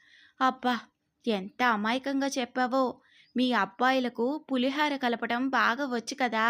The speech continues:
ఇది కూడా అలాంటిదేలే, కలుపు, నేను మళ్ళీ పది నిమిషాల్లో వస్తాను," అంది హషి. హషి అక్కడి నుండి బెడ్‌రూమ్లోకి వెళ్ళింది. హవిక మెల్లగా కిచెన్ డోర్ దగ్గర సైడ్కు నిలబడి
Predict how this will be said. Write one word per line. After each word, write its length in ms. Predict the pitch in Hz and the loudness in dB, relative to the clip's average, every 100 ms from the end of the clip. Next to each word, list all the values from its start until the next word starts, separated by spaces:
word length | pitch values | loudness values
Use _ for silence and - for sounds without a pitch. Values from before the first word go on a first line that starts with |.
| 226 220 - - - | 2 -2 -16 -20 -6
ఇది 220 | 277 254 | -4 -2
కూడా 320 | 240 220 208 254 | -4 -4 2 2
అలాంటిదేలే, 760 | 269 240 247 247 240 214 226 233 233 - | 4 2 -2 -2 -2 -2 -2 -2 -6 -2
కలుపు, 360 | 311 294 - 190 _ - _ | 0 0 -6 -10 _ -20 _
నేను 260 | 247 262 302 | 0 2 2
మళ్ళీ 340 | 370 294 269 311 | 2 2 0 -2
పది 320 | 302 277 277 | 2 2 2
నిమిషాల్లో 480 | 277 269 320 302 269 | 0 0 0 0 2
వస్తాను," 460 | 233 233 262 233 208 _ _ _ | 0 0 0 -2 -2 _ _ _
అంది 300 | 240 240 233 | -2 0 0
హషి. 380 | 277 233 214 233 220 - _ - - | 0 -2 -2 -4 -6 -12 _ -20 -14
హషి 360 | - 240 240 285 | 0 0 0 -2
అక్కడి 340 | 285 262 240 226 | -4 -2 -4 -2
నుండి 320 | 214 220 254 - _ | -2 -2 -4 -4 _
బెడ్‌రూమ్లోకి 720 | 233 208 233 247 240 233 240 | 0 0 0 -2 -2 -4 -4
వెళ్ళింది. 500 | 254 240 226 226 226 - - _ - - - | -4 -2 -2 -2 -4 -4 -10 _ -20 -20 -6
హవిక 400 | 233 226 226 247 226 220 - _ | -4 -2 -4 -4 -4 -6 -14 _
మెల్లగా 560 | 226 220 208 220 226 226 | -2 -2 -4 -6 -4 -6
కిచెన్ 480 | 240 - 220 240 247 | -6 -10 -6 -4 -2
డోర్ 200 | 240 233 | -2 -4
దగ్గర 320 | 220 208 226 233 214 - _ _ | -6 -6 0 0 0 -8 _ _
సైడ్కు 540 | - 240 208 220 240 247 | -2 0 0 -2 -4 -4
నిలబడి 520 | 226 214 220 214 | -2 -4 -4 -4